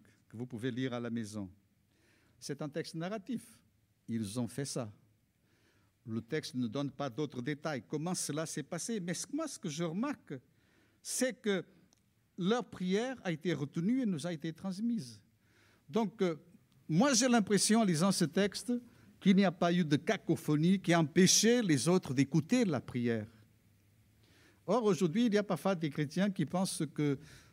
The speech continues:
la prière dans la communauté, si elle n'est pas faite avec cette, euh, cette, euh, excusez-moi, cette cacophonie, n'est-ce pas, ce bruit de fond, ce, ce, mais même pas de fond, n'est plus une,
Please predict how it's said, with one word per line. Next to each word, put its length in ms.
la 140
prière 400
dans 120
la 120
communauté, 520
si 200
elle 120
n'est 80
pas 200
faite 440
avec 520
cette, 360
euh, 180
cette, 480
euh, 200
excusez-moi, 580
cette 220
cacophonie, 640
n'est-ce 220
pas, 180
ce 240
bruit 460
de 120
fond, 460
ce, 160
ce, 140
mais 160
même 240
pas 140
de 100
fond, 300
n'est 140
plus 360
une, 140